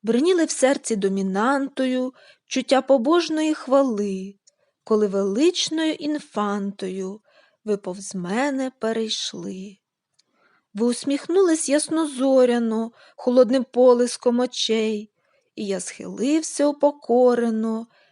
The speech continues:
діткнутий лезом двох мечей.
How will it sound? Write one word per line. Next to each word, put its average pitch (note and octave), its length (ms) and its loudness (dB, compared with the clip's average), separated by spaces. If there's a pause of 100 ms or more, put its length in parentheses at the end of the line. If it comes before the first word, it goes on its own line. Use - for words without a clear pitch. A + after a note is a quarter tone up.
(100)
діткнутий G3+ 680 -6
лезом A#3+ 760 -2
двох F#3+ 400 -8
мечей. G3 840 -10